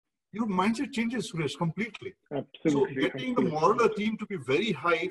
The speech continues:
Speaker 1: from day zero was one of my, um, clear, uh, goals, because I realized that this is not going to be the normal time. There'll be huge, uh,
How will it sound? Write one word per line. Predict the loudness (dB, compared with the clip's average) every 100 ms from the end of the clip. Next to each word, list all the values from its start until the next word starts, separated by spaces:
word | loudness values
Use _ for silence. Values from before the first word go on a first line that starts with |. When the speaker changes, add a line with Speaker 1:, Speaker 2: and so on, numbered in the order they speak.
| -4
Speaker 1:
from | -4 -2
day | 6 6
zero | 6 4 4
was | 6 2
one | 2 -4
of | -4
my, | -2 -2 0
um, | 0 -2 -4 -8
clear, | -2 2
uh, | 2 4 4 4
goals, | 4 2 2 -10
because | 0 2 2
I | 0
realized | 2 4 6 4 0 -8 _ _ _ _
that | -10
this | -4 4
is | 4
not | 4 0
going | 0 -4
to | -2
be |
the | 0
normal | 4 4 6 4
time. | 4 -4 -4
There'll | -4 -2
be | -4
huge, | -4 -4 -2 -2 -4 0
uh, | 2 4 4